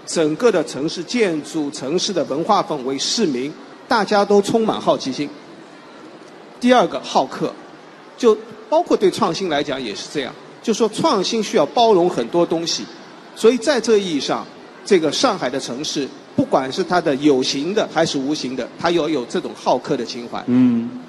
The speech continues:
Speaker 1: 第三个呢，是说叫做好玩儿。
Speaker 2: 哦。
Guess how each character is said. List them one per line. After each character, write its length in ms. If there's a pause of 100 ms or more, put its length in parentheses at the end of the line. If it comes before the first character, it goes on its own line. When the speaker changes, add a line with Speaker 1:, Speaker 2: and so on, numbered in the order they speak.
(500)
Speaker 1:
第 120
三 260
个 120
呢， 120 (640)
是 280
说 380
叫 220
做 340
好 260
玩 320
儿。 100 (160)
Speaker 2:
哦。 220